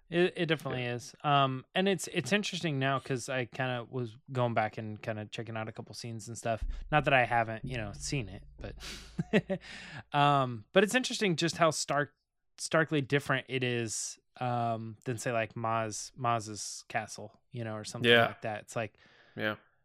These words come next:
Speaker 1: just how you can almost kinda see the time period difference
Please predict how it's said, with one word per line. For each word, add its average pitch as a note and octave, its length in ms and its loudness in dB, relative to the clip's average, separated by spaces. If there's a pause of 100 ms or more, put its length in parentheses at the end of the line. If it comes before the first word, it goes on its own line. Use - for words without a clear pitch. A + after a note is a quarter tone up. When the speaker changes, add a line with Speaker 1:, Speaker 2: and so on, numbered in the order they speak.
(240)
Speaker 1:
just B2 220 -6
how A#2 840 4 (240)
you C3 320 -2
can B2 760 -4
almost C3+ 380 0
kinda A#2+ 240 -2
see A#2+ 480 -4
the A2 140 -10
time A2+ 340 -6
period G#2+ 480 -6
difference - 640 -12